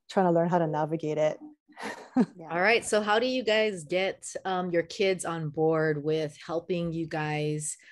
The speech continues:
Speaker 3: uh, speed up the process of, you know, preparing and getting ready for the sports or knowing what's coming up, like, kinda getting them on the schedule? Like, how do you guys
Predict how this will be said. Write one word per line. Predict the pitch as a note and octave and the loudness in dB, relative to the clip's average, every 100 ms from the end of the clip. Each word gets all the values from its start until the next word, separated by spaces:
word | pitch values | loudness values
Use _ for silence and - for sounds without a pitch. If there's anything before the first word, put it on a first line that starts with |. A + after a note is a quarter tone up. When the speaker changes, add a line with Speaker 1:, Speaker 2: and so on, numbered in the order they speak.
| - _ | -20 _
Speaker 3:
uh, | D3 | -6
speed | D3 - F3 | -6 -4 -2
up | E3 | -2
the | D#3+ | -4
process | - D3+ E3 E3+ D#3 - | -4 -4 -2 -2 -2 -2
of, | E3 D#3+ D3+ D3+ D3+ | -2 0 0 -2 -4
you | D3+ | -4
know, | C#3+ C#3+ D3 | -4 -6 -6
preparing | - D#3 - E3 E3 E3 | -6 -6 -4 -2 -2 -2
and | D#3+ D3+ | -2 -2
getting | D#3 D3+ | 0 0
ready | D3 D3 E3+ | -2 -2 -2
for | D#3+ E3 | -2 -2
the | E3 | -2
sports | - D#3+ D#3+ D#3 D#3 - | -2 -2 -2 -2 -2 -6
or | - E3 D#3 D#3 | 0 0 0 -2
knowing | D3 D#3 E3 E3+ D#3+ D3+ | -4 -4 -2 -4 -6 -6
what's | D#3+ - | -6 -6
coming | - E3 D3+ D3 | -6 -4 -2 -2
up, | D#3+ E3+ - | -2 -4 -6
like, | D#3+ C#3+ | -8 -8
kinda | D#3 F3 E3+ | -4 -4 -4
getting | D#3 F3 G3 | -2 0 0
them | F#3+ F3+ | 0 0
on | E3 | 0
the | D3 | -2
schedule? | - - D3+ D#3 D3+ C#3 | -4 -2 0 0 -2 -2
Like, | C3+ - | -8 -8
how | D#3+ | -4
do | F3 | -2
you | G3 F#3 | -2 -2
guys | E3+ D#3+ D#3 D#3 D#3 | -2 -2 0 0 -2